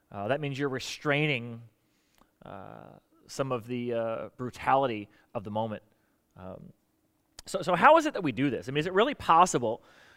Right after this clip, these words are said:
to speak the truth in love? I understand Jesus, he just did it naturally. He found a way to do it because, after all, he was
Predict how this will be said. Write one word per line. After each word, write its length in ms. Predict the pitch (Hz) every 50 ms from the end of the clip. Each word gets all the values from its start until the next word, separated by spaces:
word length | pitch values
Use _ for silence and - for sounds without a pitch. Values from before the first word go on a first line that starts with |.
| _ _ -
to 340 | - 175 170 156 151 151 -
speak 400 | - - - - 196 202 - -
the 80 | 180 160
truth 320 | - - 190 175 - -
in 80 | 151 160
love? 200 | 160 139 123 127
I 120 | 156 196
understand 420 | 214 196 - - 208 190 175 165
Jesus, 300 | 143 160 165 151 156 143
he 120 | - 190 180
just 200 | 160 170 151 -
did 160 | 165 147 139
it 80 | 123 131
naturally. 640 | 135 147 147 - - 127 120 139 143 135 131 - - - -
He 120 | - 170 151
found 280 | - 180 170 175 156
a 40 | 139
way 140 | 139 147 147
to 80 | 143
do 160 | 117 135 143 143
it 80 | 131
because, 280 | 127 117 - 135 127 127
after 300 | 143 143 - - 147 139
all, 80 | 135
he 160 | 127 127 143 139
was 340 | 131 131 127 120 107 -